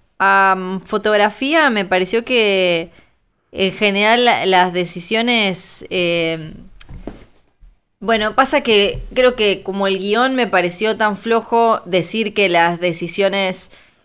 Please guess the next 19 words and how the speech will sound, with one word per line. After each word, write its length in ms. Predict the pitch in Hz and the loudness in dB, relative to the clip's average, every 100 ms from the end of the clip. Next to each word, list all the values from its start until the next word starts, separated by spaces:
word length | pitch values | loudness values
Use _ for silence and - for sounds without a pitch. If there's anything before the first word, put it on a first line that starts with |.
| - | -2
Eh, 640 | 190 165 160 156 151 151 143 | 0 2 2 0 -4 -8 -4
de, 160 | 160 | -4
de 120 | 156 165 | -2 -4
fotografía 680 | 175 175 175 170 214 185 | -2 0 -2 -2 2 2
no 200 | 165 190 | 2 2
acompañaron 1120 | 196 190 196 180 - 175 180 202 202 190 175 175 | 2 2 -2 -2 2 2 2 0 2 2 2 -2
o 80 | |
no 140 | 180 190 | 0 0
aportaron 680 | 190 190 180 175 208 196 | 0 0 -4 0 0 0
o 80 | 180 | -2
no 120 | 180 | -6
sumaron 400 | 185 185 196 190 | -6 -4 -2 0
a 80 | 185 | 0
la 160 | 180 185 | 0 2
narración 540 | 185 180 185 220 220 | 2 0 0 -2 -2
me 120 | 220 | -4
parece 340 | 208 175 180 220 | -4 -4 -4 -6
<laughs> 20 | |
injusto 480 | - - - - | 2 6 6 6